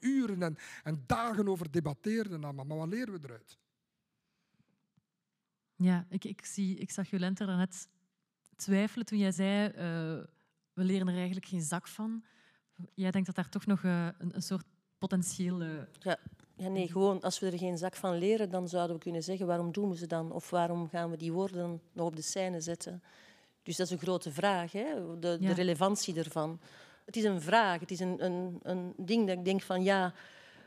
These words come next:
Speaker 3: ehm, zoiets wat er zeven oktober is gebeurd. Als je zegt, ja, de empathie speelt zich alleen maar af op een bepaald vlak. Het is de grote vraag, is theater een, een middel
Speaker 2: Ja.
Speaker 3: om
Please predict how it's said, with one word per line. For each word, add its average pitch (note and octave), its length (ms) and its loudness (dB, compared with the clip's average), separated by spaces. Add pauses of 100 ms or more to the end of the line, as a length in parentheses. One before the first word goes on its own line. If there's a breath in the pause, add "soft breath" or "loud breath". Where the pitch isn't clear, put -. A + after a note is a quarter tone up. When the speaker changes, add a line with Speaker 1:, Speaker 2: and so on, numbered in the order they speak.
(220 loud breath)
Speaker 3:
ehm, F3+ 360 4 (380 soft breath)
zoiets - 420 0
wat F#3 160 2
er E3+ 120 -6
zeven G3 320 4
oktober F#3+ 440 2
is - 380 -2
gebeurd. F#3 1080 0 (560 loud breath)
Als - 120 -16
je E3 100 -2
zegt, G3 280 -2
ja, F#3+ 320 2
de F#3+ 80 -4
empathie G#3+ 680 4 (140)
speelt - 420 4
zich - 220 -2
alleen G#3 300 4
maar G3 160 2
af G3 160 0
op G3 120 -2
een F3+ 120 2
bepaald F3 480 0
vlak. G3+ 300 -2 (520 loud breath)
Het - 140 -10
is F3+ 100 0
de F#3 100 2
grote G#3+ 380 6
vraag, G3+ 580 4
is - 220 -4
theater G3 480 -2
een, F#3 280 -4 (160)
een F3+ 240 2
middel D4+ 440 2 (540 loud breath)
Speaker 2:
Ja. F3+ 60 -18 (800 loud breath)
Speaker 3:
om G3+ 440 4